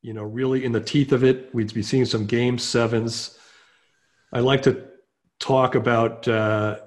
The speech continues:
hockey in the office or on the water cooler. There used to be a C R E, if you could believe it or not, pickup game that would take place in Long Island City. Some of our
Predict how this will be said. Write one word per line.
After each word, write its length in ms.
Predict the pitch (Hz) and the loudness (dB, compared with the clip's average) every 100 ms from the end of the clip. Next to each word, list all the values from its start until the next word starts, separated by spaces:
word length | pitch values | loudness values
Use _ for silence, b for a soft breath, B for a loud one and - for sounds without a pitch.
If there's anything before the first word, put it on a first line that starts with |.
| _ - | _ -6
hockey 520 | 127 127 123 120 117 | 0 2 2 0 0
in 160 | 131 135 | 2 4
the 100 | 120 | 4
office 440 | 120 120 127 117 | 2 0 0 -2
or 160 | - 110 | -2 -2
on 60 | |
the 80 | 107 | 0
water 280 | 107 113 113 | 0 0 0
cooler. 560 | - 123 113 110 107 - b b b b b _ _ - | 0 0 2 2 0 -6 b b b b b _ _ -2
There 160 | 120 | 2
used 260 | 127 143 - | 4 2 4
to 80 | 127 | 2
be 400 | 120 120 117 117 | 4 4 4 2
a 380 | 107 107 107 | 2 2 0
C 300 | - - 151 | -2 0 4
R 200 | 139 123 | 4 6
E, 260 | 120 120 135 | 4 4 2
if 100 | 113 | -2
you 80 | 120 | -2
could 140 | 113 | -2
believe 220 | 113 120 | 0 0
it 80 | 120 | 2
or 80 | 113 | 0
not, 460 | 113 113 110 - - | 0 0 -2 -6 -2
pickup 340 | 139 135 127 | 0 2 2
game 340 | 131 127 131 120 | 2 2 2 0
that 120 | 110 | -2
would 140 | 107 | -2
take 240 | 120 117 117 | 0 0 0
place 320 | 117 117 117 | 0 0 0
in 80 | 110 | -2
Long 240 | 113 117 | -2 -2
Island 240 | 110 107 | -2 -4
City. 280 | 104 120 117 | -4 -2 -2
Some 220 | 117 123 | -2 -2
of 120 | 113 110 | -2 -2
our 280 | 107 101 | -4 -6